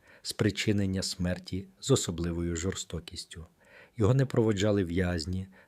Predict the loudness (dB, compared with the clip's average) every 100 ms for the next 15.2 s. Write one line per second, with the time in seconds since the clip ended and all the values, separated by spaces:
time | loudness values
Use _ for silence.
0 | 2 4 6 6 4 4 2 0 -2 -2
1 | -4 -4 -6 -4 -2 -4 -8 -14 _ -20
2 | -6 4 6 8 8 6 4 2 0 4
3 | 6 6 4 2 0 -2 -4 0 2 0
4 | -2 -2 2 2 0 _ _ 0 4 4
5 | 0 -6 -2 -2 -2 -4 -10 -10 -12 -18
6 | -12 -8 0 4 4 2 2 2 2 0
7 | -2 -2 -8 -6 -4 -4 -4 -8 -12 -18
8 | _ -10 0 2 2 -2 2 2 2 2
9 | 0 0 0 0 0 0 0 -2 -8 -12
10 | -14 _ _ 2 2 2 2 2 0 -2
11 | -4 -2 -2 -2 -4 -2 -2 -4 -6 -8
12 | -8 _ _ _ 4 4 4 -4 -2 -6
13 | -6 -4 2 2 2 0 2 2 0 -2
14 | 0 2 -2 -2 -4 -2 -2 -2 -4 -2
15 | 0